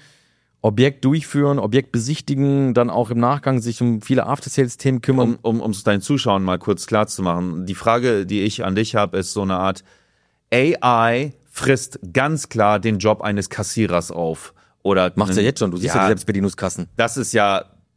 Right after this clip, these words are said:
Speaker 2: Kinderspiel, das ist eher so zweitausendzwölf, dass ein Computer den Kassiererjob auffrisst. Sagen wir mal, der Computer frisst auch in Zukunft L-K-W-Fahrer auf.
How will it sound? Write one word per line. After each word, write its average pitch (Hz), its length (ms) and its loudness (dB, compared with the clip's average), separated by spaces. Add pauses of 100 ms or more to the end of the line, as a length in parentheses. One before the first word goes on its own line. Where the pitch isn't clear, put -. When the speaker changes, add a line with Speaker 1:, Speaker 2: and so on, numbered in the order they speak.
(260)
Speaker 2:
Kinderspiel, 110 520 2
das 95 200 -2
ist 104 160 -6
eher 113 240 2
so 101 120 -2
zweitausendzwölf, 101 1300 0 (600)
dass 98 360 0
ein 104 140 0
Computer 107 560 2
den 95 240 0
Kassiererjob 90 800 -2
auffrisst. - 640 -6 (360)
Sagen 117 280 0
wir 131 80 4
mal, 120 200 2
der 110 120 2
Computer 117 800 -2 (100)
frisst - 480 -2
auch 104 160 2
in 101 100 -2
Zukunft 104 540 -4
L-K-W-Fahrer 90 840 0
auf. 82 320 -4